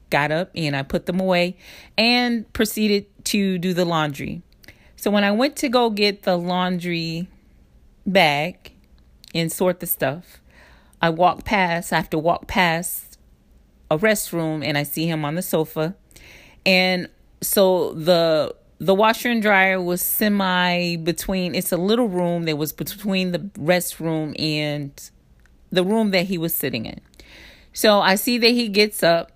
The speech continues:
I, I make no never mind. I know he, he can't get into too much. He can't do anything. Probably just, you know, wanna look out the window 'cause sometimes he would go to the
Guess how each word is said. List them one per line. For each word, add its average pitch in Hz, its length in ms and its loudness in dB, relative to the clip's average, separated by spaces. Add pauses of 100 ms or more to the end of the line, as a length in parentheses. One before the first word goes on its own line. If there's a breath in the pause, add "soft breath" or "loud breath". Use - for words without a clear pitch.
I, 160 300 -2
I 175 40 0
make 190 240 -2
no 190 280 0
never 185 320 0
mind. 160 420 -2
I 160 100 -2
know 165 180 -2
he, 170 260 -2
he 180 140 -4
can't 185 260 -2
get 180 140 0
into 190 200 -6
too 196 220 -2
much. 165 300 -2
He 175 60 -6
can't 180 260 -4
do 214 160 0
anything. 143 580 -6 (220)
Probably 160 280 0
just, 156 380 -8
you 180 100 -4
know, 151 280 -6
wanna 160 240 -2
look 160 180 -2
out 151 140 -2
the 151 80 -8
window 156 380 -2
'cause 160 200 -8
sometimes 156 420 -6
he 160 100 -8
would 147 180 -6
go 151 160 -2
to 147 180 -6
the 143 180 -4